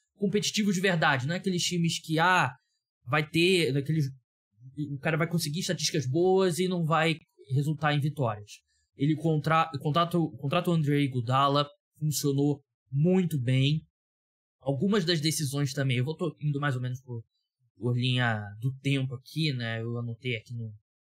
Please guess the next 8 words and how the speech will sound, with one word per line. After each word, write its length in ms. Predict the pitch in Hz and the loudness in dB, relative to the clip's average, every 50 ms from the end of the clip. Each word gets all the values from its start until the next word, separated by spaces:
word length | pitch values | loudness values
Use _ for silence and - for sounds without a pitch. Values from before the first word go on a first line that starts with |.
| _ _ - | _ _ -16
documento. 760 | 113 113 123 - 120 117 120 139 160 170 156 135 - 131 113 - _ _ _ _ _ _ _ - | -12 -12 -12 -10 -6 -2 0 2 2 2 2 0 0 -4 -6 -6 _ _ _ _ _ _ _ -4
É, 800 | - 139 139 135 135 135 135 131 127 127 127 123 117 113 104 104 | 0 2 4 4 4 4 4 4 4 2 2 2 0 0 -2 -4
um 100 | 120 147 | -6 -8
bloco 220 | 160 202 233 - 208 | -6 -6 -8 -6 -4
de 120 | 143 151 | -2 -2
notas, 400 | 135 135 143 147 147 - 120 117 | 0 0 0 -2 -2 -4 -6 -8
na 80 | 113 110 | -8 -8
verdade. 460 | 117 117 117 139 143 135 - - - | -8 -6 -4 -4 -4 -4 -6 -14 -20